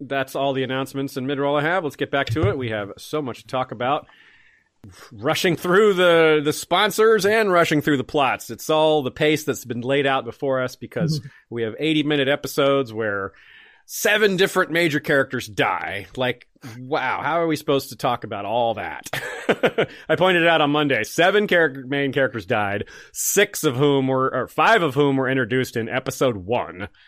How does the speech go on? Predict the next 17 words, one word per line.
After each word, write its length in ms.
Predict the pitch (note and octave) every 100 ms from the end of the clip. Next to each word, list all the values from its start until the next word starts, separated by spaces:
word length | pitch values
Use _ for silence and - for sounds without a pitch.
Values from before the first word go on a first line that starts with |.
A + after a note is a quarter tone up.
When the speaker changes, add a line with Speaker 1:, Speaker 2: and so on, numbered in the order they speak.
| - - -
Speaker 1:
And, 120 | A#2+
like, 140 | B2 D3
Speaker 2:
Mm-hmm. 80 | B2+
Speaker 1:
Varys 340 | C3+ C3 C3
is 120 | G#2
one 320 | G2 A2 C3 C3
or 60 |
two 180 | - C3
episodes 380 | B2 - A#2+ G#2
later, 360 | B2 A#2 F2+ F2+
and 160 | G#2+
then 120 | A2 A2
the 60 |
Mountain 560 | G#2 G2+ A2 G2 G2 F#2
is, 300 | F#2 F2 -
you 140 | A2 F#2+
know, 340 | F2+ F2+